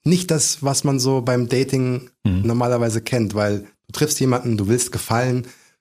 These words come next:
Speaker 1: du erzählst Geschichten, die vielleicht nicht hundert Prozent stimmen, einfach um am Ende irgendwie ein Ergebnis oder ein Ziel zu haben, nämlich sie oder ihn ins Bett zu kriegen.
Speaker 2: Mhm.
Speaker 1: Und ja, wir haben uns getroffen,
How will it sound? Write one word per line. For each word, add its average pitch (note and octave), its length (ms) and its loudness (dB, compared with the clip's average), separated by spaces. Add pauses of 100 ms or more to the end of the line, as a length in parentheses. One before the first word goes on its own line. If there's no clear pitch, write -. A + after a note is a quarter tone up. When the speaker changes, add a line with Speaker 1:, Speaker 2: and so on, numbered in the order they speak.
(100)
Speaker 1:
du - 80 -4
erzählst A#2+ 340 0
Geschichten, - 440 0
die A2+ 120 0
vielleicht G#2+ 320 -2
nicht - 240 -4
hundert C#3 260 0
Prozent A#2 340 -2
stimmen, A#2 420 0 (360)
einfach A#2+ 360 0
um A2+ 380 0
am G#2+ 160 -2
Ende A2+ 200 2
irgendwie A2 340 2
ein G#2+ 160 0
Ergebnis G#2 500 0
oder F#2+ 120 0
ein F#2+ 100 -2
Ziel G2+ 460 0 (140)
zu F#2 180 -4
haben, D2+ 260 -6 (240)
nämlich A2 360 2
sie A#2 240 2
oder G#2 140 -2
ihn A2 160 0
ins G#2+ 140 -2
Bett A#2 160 -2
zu G2+ 80 -2
kriegen. E2+ 340 -8 (100)
Speaker 2:
Mhm. F#2 240 -2 (320)
Speaker 1:
Und G2+ 400 -2 (300)
ja, G2 160 -2
wir G#2+ 100 2
haben A2+ 80 2
uns A#2 140 -2
getroffen, C#3 600 -2